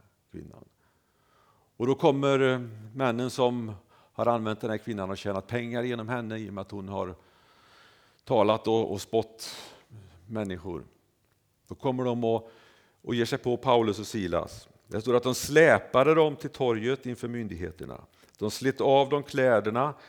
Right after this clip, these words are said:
de fick många rapp och kastades i fängelse. I den innersta cellen sattes de och de låstes fast i stocken.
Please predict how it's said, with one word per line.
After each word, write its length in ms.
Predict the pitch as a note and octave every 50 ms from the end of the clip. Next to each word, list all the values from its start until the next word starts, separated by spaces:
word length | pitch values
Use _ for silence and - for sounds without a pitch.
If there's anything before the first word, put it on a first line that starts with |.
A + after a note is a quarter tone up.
| - -
de 100 | F#2 F2+
fick 180 | G#2 G#2 E2+ F#2+
många 480 | A2 C3+ C#3+ C3+ A#2+ A#2 B2+ C3 C3
rapp 460 | B2+ B2 B2 C3 B2+ - - - - - -
och 140 | - -
kastades 560 | - B2 A#2 A2+ - - G#2+ G2 F#2+ F2+ - -
i 40 |
fängelse. 640 | - - G#2+ F#2+ F2+ D2+ C#2+ C#2 - - - - - - _ _ _ _ _ _ _ _ -
I 60 | F#2
den 140 | F#2+ G2 G2 - -
innersta 500 | C3 C3+ C3+ C3 C3+ C#3 - - C#3 B2+
cellen 380 | - - C3+ A#2+ A#2+ A#2+ A#2+
sattes 400 | - - B2+ A#2+ - - A2+ -
de 280 | - A2 A2 A2+ A2+ G#2 -
och 280 | _ _ _ _ - -
de 140 | G2 G2 G#2
låstes 420 | G2+ F#2+ F#2 - - F#2+ - -
fast 680 | - G2+ F#2 F#2 - - - - - _ _ - - _ _ _ _
i 60 | -
stocken. 520 | - - - E2+ - _ _ _ - -